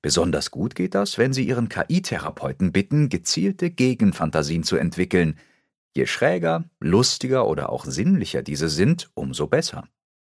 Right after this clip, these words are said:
Denn unser Gehirn ist nicht in der Lage, bei ein und demselben Kontext unterschiedliche Emotionen zu empfinden.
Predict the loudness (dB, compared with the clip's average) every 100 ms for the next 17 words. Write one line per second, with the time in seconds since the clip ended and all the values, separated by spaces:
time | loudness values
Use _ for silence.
0 | _ _ _ _ _ _ -20 -2 2 4
1 | 6 6 4 2 2 2 2 2 2 2
2 | 0 0 2 2 2 0 -2 0 2 2
3 | 2 2 2 2 2 2 2 0 0 -2
4 | -4 -12 -8 2 2 2 -2 -4 -4 -4
5 | -4 -2 0 -2 0 0 0 0 -2 -2
6 | -2 -2 -2